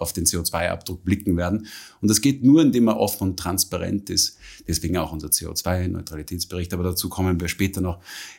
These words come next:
Herausforderungen liegen überall, überall in jedem der Themenblöcke, aber wir wissen, wie wir sie überkommen und im Prinzip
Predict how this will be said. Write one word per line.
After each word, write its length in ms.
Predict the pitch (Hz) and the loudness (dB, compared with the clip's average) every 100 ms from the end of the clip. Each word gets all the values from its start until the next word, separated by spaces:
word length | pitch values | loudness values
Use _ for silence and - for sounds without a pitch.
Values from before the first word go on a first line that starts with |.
| - | -4
Herausforderungen 760 | 87 107 110 113 113 110 107 | 2 2 2 2 2 2 4
liegen 440 | 101 98 98 98 - _ - | 4 2 0 -2 -10 _ 2
überall, 520 | 107 85 - - - _ - | 4 4 -2 -6 -14 _ 0
überall 480 | - 110 117 107 | 4 4 4 2
in 100 | 95 | 2
jedem 320 | 90 101 104 92 | 2 2 4 2
der 140 | 87 | 0
Themenblöcke, 800 | 92 92 107 104 104 107 117 113 - - - | -2 0 0 0 -2 0 -2 -2 -8 -20 -12
aber 480 | - 98 101 107 - - - - _ | -2 0 2 2 0 -12 -18 -18 _
wir 220 | - 87 | -2 4
wissen, 260 | - - 90 | 4 6 4
wie 160 | 87 | 4
wir 80 | 85 | 2
sie 120 | 80 | 0
überkommen 680 | 85 80 - 87 101 101 - | -2 -4 -2 2 2 2 -2
und 300 | 82 76 - - - _ _ - | -8 -8 -12 -20 -20 _ _ -8
im 140 | - | -4
Prinzip 520 | 85 90 - 101 - | 2 2 4 2 0